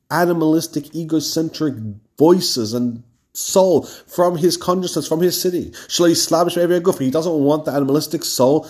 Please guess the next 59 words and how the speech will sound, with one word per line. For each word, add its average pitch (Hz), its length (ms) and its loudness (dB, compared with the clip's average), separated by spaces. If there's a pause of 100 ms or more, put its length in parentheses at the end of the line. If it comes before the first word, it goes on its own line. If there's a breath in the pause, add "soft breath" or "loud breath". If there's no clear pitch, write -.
(120)
animalistic 131 540 -2
ego 151 400 2
to 127 260 -8 (440)
take 175 280 2
over 180 200 4
his 143 140 0
body, 135 280 0 (200 loud breath)
to 127 280 -2 (160)
let 135 420 2
the, 147 120 0
let 135 160 6
itself, 160 520 0
um, 101 240 -2 (240 loud breath)
settle 185 480 4
in 156 60 2
his 151 180 2
body 147 260 4
and 160 80 2
start 175 260 -2
controlling 185 560 0
his 165 200 -2
limbs 185 180 0
and 147 100 -4
telling 170 200 0
his 165 120 0
limbs 175 200 0
what 170 80 -4
to 170 80 -8
do. 185 100 6
Shehu 151 340 2
Be'emes 180 360 0
Ha'avodah 156 520 2
Amo 165 180 0
Gadol 180 280 2
Lilachem 160 320 0
Beit 170 120 -2
Hamikdash, 165 340 -2
Hainu 165 240 -2
HaBeinoni. 170 520 -4
And 156 140 0
this 208 140 2
is 190 40 0
a 165 60 -2
continuous 170 540 0
battle. 107 400 2
It's 123 100 -10
a - 20 -12
continuous 165 460 -2
struggle. 110 320 -2
It's 139 160 -6
something 185 380 0
that 139 160 2
the 156 60 2
Beinoni 175 180 2
needs 151 160 0
to 147 40 -6
continuously 151 540 -2
work 175 380 4
on. 131 300 2